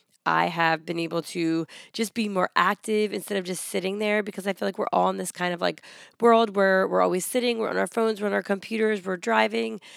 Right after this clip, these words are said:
So I like to use this time to, yes, I can check in on my kids and see their activities,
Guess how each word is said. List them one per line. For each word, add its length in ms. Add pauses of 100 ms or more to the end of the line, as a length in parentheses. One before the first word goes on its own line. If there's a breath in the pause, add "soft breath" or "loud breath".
(180 loud breath)
So 360
I 280
like 220
to 100
use 220
this 200
time 440
to, 280
yes, 480
I 80
can 220
check 240
in 80
on 100
my 140
kids 280
and 160
see 120
their 140
activities, 800